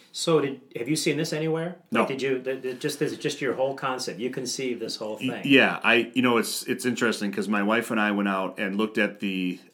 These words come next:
Speaker 2: um, the, the course and just took a, you know, looked at the clubhouse, looked at the facility, looked at the, the, the overall course, and then I came home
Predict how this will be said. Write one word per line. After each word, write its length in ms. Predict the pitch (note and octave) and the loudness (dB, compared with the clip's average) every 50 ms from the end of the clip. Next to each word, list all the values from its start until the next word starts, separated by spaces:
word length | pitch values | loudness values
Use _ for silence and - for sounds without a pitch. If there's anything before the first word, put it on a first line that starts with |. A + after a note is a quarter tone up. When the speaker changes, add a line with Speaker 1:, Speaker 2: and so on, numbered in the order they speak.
| - | -8
Speaker 2:
um, 540 | F#2+ F#2 F#2 F2 E2+ E2+ E2 E2 E2 F#2 - - _ _ _ _ - - - - | -6 -4 -4 -4 -4 -6 -8 -10 -12 -14 -16 -18 _ _ _ _ -20 -20 -20 -18
the, 760 | - A2+ G#2 G2+ A2 G#2 G#2 G2+ F#2+ F#2 F2 F2 E2+ D#2+ - - | -16 -16 -16 -12 -8 -4 -2 -2 -2 -2 -2 -4 -6 -8 -10 -12
the 240 | G2 F#2+ - G2+ G2 | -16 -16 -14 -14 -14
course 600 | - - A#2+ A#2 G#2 F#2 F2+ F2+ - - - - - - - _ _ _ _ _ _ _ _ - | -8 -4 0 0 0 0 0 -4 -6 -8 -10 -12 -16 -20 -20 _ _ _ _ _ _ _ _ 0
and 640 | G#2+ G#2 G2 G2 F#2+ F#2+ F#2 F#2 F2+ F2+ F2+ - - - _ _ _ _ _ _ _ _ - | 0 2 2 2 2 2 0 0 -2 -2 -4 -8 -10 -20 _ _ _ _ _ _ _ _ -14
just 240 | A2 - G#3+ - - | -8 -6 -6 -6 -4
took 200 | - A#2+ - - | -4 -4 0 2
a, 300 | G#2+ G2 F#2+ F#2+ F#2+ F2 - | 2 2 2 2 0 -2 -2
you 80 | A2+ F#2+ | -4 -4
know, 100 | F2+ F2+ | -2 -2
looked 200 | G2 G2+ - A#2+ | -2 -2 -2 -2
at 60 | G#2 | -4
the 60 | G#2 | -4
clubhouse, 600 | - - G#2+ G#2 G2+ G#2 G2 G2 G2 F#2+ G2 - | -2 -2 -2 0 2 2 2 2 2 0 -2 -4
looked 220 | G2+ G2+ G2 - G#2 | -4 -6 -6 -6 -6
at 80 | G2 | -6
the 80 | - G2+ | -6 -6
facility, 640 | - G#2+ G2+ - - G2 F#2+ F#2 F#2 F#2+ F#2+ F#2+ F#2+ | -6 -6 -6 -6 -4 -2 -2 -2 -2 -2 -2 -2 -2
looked 200 | F#2+ F#2 F#2+ - | -2 -4 -6 -6
at 140 | F#2 - - | -8 -6 -6
the, 320 | F2+ F2+ F2 F2+ F2 - | -4 -4 -4 -6 -8 -10
the, 380 | - - - F2+ E2 - F#2+ G2+ | -12 -14 -16 -16 -14 -10 -8 -8
the 100 | F2+ G2 | -6 -6
overall 320 | G2+ G2 F#2 G2 F#2 F2+ | -6 -6 -4 -4 -6 -6
course, 460 | - - - A2 G#2 G2 F#2+ - - - | -6 -4 0 0 2 0 0 -2 -6 -8
and 200 | - G#2 G2+ G2+ | -6 -4 -2 0
then 400 | G2+ G2+ G2 G2 G2 G2 G2 - - - - - _ | 0 0 0 0 -2 -4 -6 -10 -14 -20 -20 -20 _
I 60 | - | -16
came 260 | - - C3 B2+ B2 G#2+ | -8 -4 -2 -2 -2 0
home 540 | A#2+ C3+ C3+ B2+ A2 G2+ G2 F#2+ F#2+ - | 0 2 2 2 2 2 0 -2 -6 -12